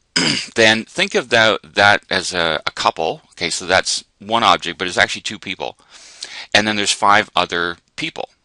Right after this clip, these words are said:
So there's this pair and there's five other people, which makes the seven altogether. So it's really like arranging six objects.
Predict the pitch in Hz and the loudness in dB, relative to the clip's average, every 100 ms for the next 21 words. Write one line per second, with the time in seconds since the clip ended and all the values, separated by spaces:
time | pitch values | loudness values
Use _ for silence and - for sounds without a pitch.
0 | _ - 87 87 - 78 - 101 101 104 | _ -10 -6 -6 -6 -8 -4 0 2 2
1 | 87 85 80 85 78 76 76 - 95 73 | 0 -2 -6 0 -2 -2 -10 -10 -12 -12
2 | - - 69 - - - - 80 78 73 | -12 -10 -10 -8 -10 -8 -4 -4 -4 -10
3 | 69 76 92 - _ - - - - 131 | -6 -2 -2 -2 _ -20 -16 -10 -2 0
4 | 123 117 - 127 180 180 107 101 92 92 | 2 2 0 -4 -2 2 2 2 -4 -6
5 | 95 90 87 87 - - 120 - 82 95 | -6 -6 -8 -8 -6 -4 -4 0 0 0
6 | 76 - - - | -4 -10 -8 -10